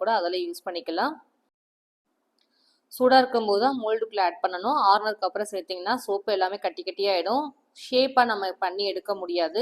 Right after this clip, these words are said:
அதனால ஸ்டவ் ஆஃப் பண்ண உடனே மோல்டுக்குள்ள ஆட் பண்ணிக்கலாம். சோப்புக்கு நம்ம தேவையான எல்லா பொருளும் சேர்த்தாச்சு. ஸ்கின் பிரைட்னஸ் எல்லாமே வரும். இதை இப்படியே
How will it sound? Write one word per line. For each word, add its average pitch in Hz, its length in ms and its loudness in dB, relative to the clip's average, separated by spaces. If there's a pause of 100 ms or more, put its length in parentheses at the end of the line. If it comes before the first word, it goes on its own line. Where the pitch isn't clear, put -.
(140)
அதனால 180 400 -2 (240)
ஸ்டவ் 233 320 4 (140)
ஆஃப் 214 220 2
பண்ண 220 260 2
உடனே 247 160 -2 (100)
மோல்டுக்குள்ள 208 440 0
ஆட் 170 140 -8
பண்ணிக்கலாம். 185 420 -4 (880)
சோப்புக்கு 294 460 6
நம்ம 226 120 2 (120)
தேவையான 226 480 4
எல்லா 202 260 4
பொருளும் 202 320 -2
சேர்த்தாச்சு. 185 480 2
ஸ்கின் 208 320 -4
பிரைட்னஸ் 180 440 0 (100)
எல்லாமே 185 380 0
வரும். 175 240 -2 (120)
இதை 214 180 -2
இப்படியே 277 280 -2